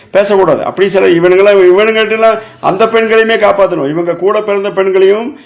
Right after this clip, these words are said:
இவங்க கூட இவங்க பெத்த அம்மாக்களையும், அவங்களையுமே நம்ம காக்க வேண்டிய கொடுமையில இருக்கோம். நம்ம சொல்றோம், இந்த மாதிரிலாம் ஒரு ஆதங்கத்துல பேசுறோம். அவங்கெல்லாம் இவனுங்களால என்ன கொடுமை அனுபவிச்சுட்டு இருக்காங்கன்றது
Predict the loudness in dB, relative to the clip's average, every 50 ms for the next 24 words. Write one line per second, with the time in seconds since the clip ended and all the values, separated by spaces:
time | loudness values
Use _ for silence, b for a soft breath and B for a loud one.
0 | B B _ -2 0 0 0 0 2 2 2 2 4 2 2 2 2 2 2 2
1 | 0 -2 0 0 0 0 0 0 0 0 0 0 0 -2 0 0 0 -2 -4 B
2 | B B B B _ -6 -4 -2 -2 0 0 2 0 2 0 0 -2 -2 -4 -2
3 | 0 0 0 0 -2 -4 -6 -4 -2 -4 -4 -4 -10 -10 -6 -4 -2 -2 -2 -2
4 | -2 0 0 0 0 0 0 0 0 0 0 -2 -2 0 -2 -2 0 2 0 2
5 | 2 2 2 2 2 2 2 2 2 2 0 0 0 0 0 0 0 0 0 0
6 | 0 -2 -2 -4 -6 -6 -4 -6 -6 -6 B B B B B B -4 -2 0 0
7 | 0 0 0 0 2 0 0 0 0 0 0 0 2 2 2 2 2 0 0 -2
8 | -4 -2 -2 -2 -2 0 0 0 0 0 0 0 -2 -2 -4 -8 -6 -4 -2 0
9 | 0 0 0 -2 0 -2 0